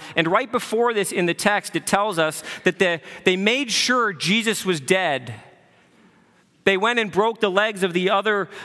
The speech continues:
uh, criminals who were hanging beside him on the cross. But when they got to Jesus, they, they saw that he was still dead. And so one of the soldiers thrust a spear into his side,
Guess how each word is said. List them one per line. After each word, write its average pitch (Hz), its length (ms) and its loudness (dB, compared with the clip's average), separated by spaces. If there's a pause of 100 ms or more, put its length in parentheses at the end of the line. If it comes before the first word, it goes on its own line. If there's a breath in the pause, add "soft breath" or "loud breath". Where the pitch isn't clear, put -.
(140 loud breath)
uh, 156 160 2
criminals 220 600 0
who 185 60 0
were 175 120 2
hanging 226 400 0
beside 214 440 0
him 190 200 0
on 180 80 0
the 175 80 -2
cross. 214 420 0
But 190 140 -4
when 190 120 2
they 190 100 2
got 214 280 0
to 196 80 -4
Jesus, 165 640 0
they, 175 240 2 (200 loud breath)
they 185 100 4
saw 233 320 0
that 233 120 -2
he 196 80 0
was 175 140 -2
still 220 300 0
dead. 196 320 0
And 180 100 -4
so 190 160 2
one 214 220 0
of 208 100 -4
the 175 180 0 (120 loud breath)
soldiers 220 580 0
thrust 233 380 0
a 180 40 0
spear 277 680 0
into 226 400 0
his 180 180 0
side, 180 640 0